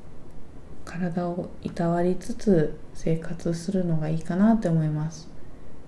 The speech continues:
夏なんだから暑いに決まってんだろうみたいな感じでね、外出てっ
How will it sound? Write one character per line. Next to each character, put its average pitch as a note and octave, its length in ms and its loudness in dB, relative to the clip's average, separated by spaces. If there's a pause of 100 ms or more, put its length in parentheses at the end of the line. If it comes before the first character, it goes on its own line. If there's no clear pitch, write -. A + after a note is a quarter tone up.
(460)
夏 E3+ 300 2
な A#3+ 180 10
ん G3 100 12
だ E3 120 4
か E3 160 -2
ら D3+ 140 -2
暑 D#3 220 2
い A#3+ 100 10
に G3+ 100 6
決 - 180 -2
ま F#3+ 120 4
っ G3+ 40 4
て G#3 200 2
ん B3+ 100 10
だ A3+ 140 10
ろ F#3 140 6
う E3 40 4
み D#3 120 4
た D#3+ 120 0
い D#3 60 2
な D#3+ 100 2
感 D#3+ 280 0
じ D#3 120 0
で D#3 140 0
ね、 F#3 420 2 (480)
外 F#3+ 300 2
出 F3 140 2
て E3+ 140 0
っ E3 40 2